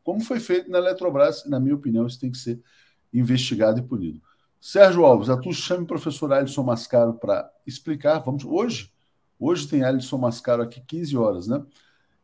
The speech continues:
É, e Sandra Gorni, campanha, você já escrachou o mercado hoje? Marque Folha, Estadão, G um, Globo. É isso aí, o mercado tá nervosinho, né? E o Haddad tá tranquilão, né? Foi muito boa a entrevista pra gente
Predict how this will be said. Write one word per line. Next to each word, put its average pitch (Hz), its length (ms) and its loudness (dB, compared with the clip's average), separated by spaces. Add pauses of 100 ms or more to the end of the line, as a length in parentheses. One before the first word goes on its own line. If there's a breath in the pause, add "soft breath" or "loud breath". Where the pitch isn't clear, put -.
(100)
É, 113 320 0
e 156 80 -4
Sandra 156 380 -2
Gorni, 117 320 2
campanha, 139 380 -2
você 120 200 -4
já 160 80 -4
escrachou 139 480 -4
o 135 40 0
mercado 117 420 0
hoje? 123 260 -2
Marque 127 360 -4
Folha, 139 320 -4
Estadão, 113 640 -4
G 95 220 -6
um, 110 240 -6 (440 loud breath)
Globo. 95 540 -2
É 113 140 0
isso 110 260 -4
aí, 92 200 -2
o 90 40 -8
mercado 104 460 -4
tá 123 100 -2
nervosinho, 117 720 -2
né? 110 160 -2 (340 soft breath)
E - 80 -8
o 110 60 4
Haddad 123 380 4
tá 139 100 -4
tranquilão, 135 640 0
né? 127 120 0
Foi 135 140 -6
muito 143 220 -8
boa 123 160 -2
a - 20 0
entrevista 110 440 -6
pra 98 160 -10
gente 98 360 -10